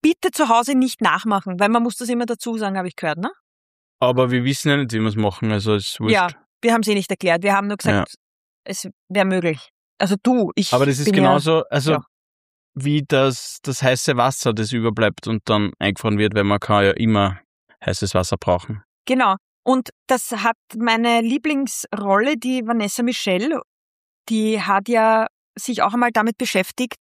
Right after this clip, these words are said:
Speaker 1: was man mit übrig gebliebenen Eiswürfeln machen kann.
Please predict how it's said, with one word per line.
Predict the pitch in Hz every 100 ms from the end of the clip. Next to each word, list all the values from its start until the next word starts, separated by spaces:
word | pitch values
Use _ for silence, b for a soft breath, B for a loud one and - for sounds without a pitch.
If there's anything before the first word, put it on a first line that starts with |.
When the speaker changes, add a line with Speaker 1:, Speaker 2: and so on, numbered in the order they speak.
| _ _ _
Speaker 1:
was | 208 185 196 254
man | 254
mit | 262 - _
übrig | 247 240 254 -
gebliebenen | 262 233 247 247 254
Eiswürfeln | - 285 - 247 - 202
machen | 180 170 185
kann. | - 170